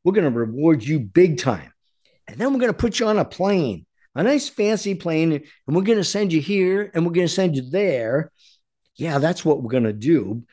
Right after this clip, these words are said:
because we got plans for you to take over our country. Except now,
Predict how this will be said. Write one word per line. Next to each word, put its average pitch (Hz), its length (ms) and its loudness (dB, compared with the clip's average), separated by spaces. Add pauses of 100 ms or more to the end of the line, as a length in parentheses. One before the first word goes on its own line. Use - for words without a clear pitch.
(160)
because 117 340 -2
we 185 140 0
got 175 260 -2
plans 151 380 0
for - 120 -6
you 170 180 2
to 120 100 0
take 147 280 -4
over 143 300 2
our 139 140 -4
country. - 440 -2 (920)
Except 131 500 0 (400)
now, 127 720 -4